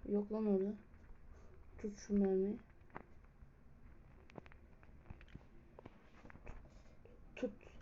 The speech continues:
Arkadaşlar, ben bugün arkadaşlarımla bir speed hack'i öldürdüm. Size Barış abim, yani sevdiğim bir abi ama tanımıyorum.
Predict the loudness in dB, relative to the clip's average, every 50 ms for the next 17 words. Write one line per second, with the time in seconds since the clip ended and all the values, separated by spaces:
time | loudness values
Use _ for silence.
0 | 12 12 12 12 12 12 12 12 12 12 12 12 12 12 12 12 10 8 6 8
1 | 10 10 10 12 12 10 12 12 12 12 12 12 12 10 10 10 10 12 12 12
2 | 12 12 12 10 10 8 8 6 4 0 -6 2 6 8 10 12 12 10 10 6
3 | -2 -6 -6 -6 -6 -2 2 2 2 6 8 6 6 8 10 10 10 10 8 6
4 | 8 10 10 10 10 8 8 8 2 0 -2 -6 -12 -12 -14 -16 -16 -16 -16 -16
5 | -16 -14 -14 -14 -14 -14 -16 -16 -16 -16 -16 -16 -16 -16 -10 -6 0 4 4 12
6 | 12 12 12 12 12 12 12 10 6 6 10 12 12 12 12 10 8 2 -4 4
7 | 8 10 12 12 12 12 12 12 12 10 8 6 2 2 6 10 10 12 12 12
8 | 12 10 10 6 0 2 10 12 12 12 12 12 12 12 12 12 12 10 8 10
9 | 10 8 8 8 8 10 8 10 12 12 10 10 10 6 4